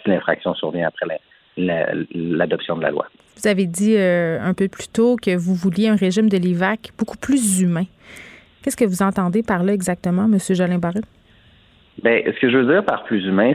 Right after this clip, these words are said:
Speaker 1: c'est de faire en sorte vraiment d'accompagner la victime et de lui permettre, euh, d'essayer de retrouver, euh, une vie normale. Parce que, euh, vous savez, lorsqu'on est victime d'une infraction criminelle, la personne qui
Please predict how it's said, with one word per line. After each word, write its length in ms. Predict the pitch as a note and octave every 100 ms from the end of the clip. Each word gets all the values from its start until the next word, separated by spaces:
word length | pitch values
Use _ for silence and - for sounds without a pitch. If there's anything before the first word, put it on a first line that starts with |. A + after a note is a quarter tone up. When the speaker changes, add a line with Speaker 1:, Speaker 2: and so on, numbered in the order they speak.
| -
Speaker 1:
c'est 80 |
de 60 | G2+
faire 180 | - C3
en 160 | B2+ F#2+
sorte 160 | C#3+ C#3
vraiment 400 | G2+ F#2+ A2 A#2+
d'accompagner 800 | G2 A2+ - A2+ G#2 G2+ G#2 A#2+
la 140 | G#2+
victime 540 | E2+ - - G#2 B2 B2+ - - -
et 300 | - A2+ A2 -
de 160 | F#2+
lui 220 | F#2+ G#2
permettre, 640 | G2+ A2 F#2+ G#2 A2+ B2+ -
euh, 360 | - F#2 E2+ E2+
d'essayer 480 | F2 A2+ - A2+ C3+
de 100 | A2
retrouver, 720 | F#2 F#2 - F#2 F2+ G2+ A#2 - - - -
euh, 480 | F#2+ F2 E2+ E2 D#2+
une 220 | G2+ A2
vie 280 | G2+ F#2+ A#2
normale. 580 | A#2 F#2+ E2+ E2 D2+ C#2+ - - - -
Parce 300 | F#2+ - -
que, 320 | B2 C3+ D3 -
euh, 400 | F#2 F2 E2+ D2
vous 120 | C#2 -
savez, 260 | F#2+ F2+ B2+
lorsqu'on 360 | A2+ - G2
est 80 | F#2+
victime 520 | F2 G2+ B2+ - C#3+
d'une 140 | C3+ G2+
infraction 400 | F2 F2+ - F2+
criminelle, 560 | - F2 F2+ G2+ A#2 A2+ _ _ -
la 140 | F2
personne 420 | - F#2+ - B2+ A#2
qui 160 | G2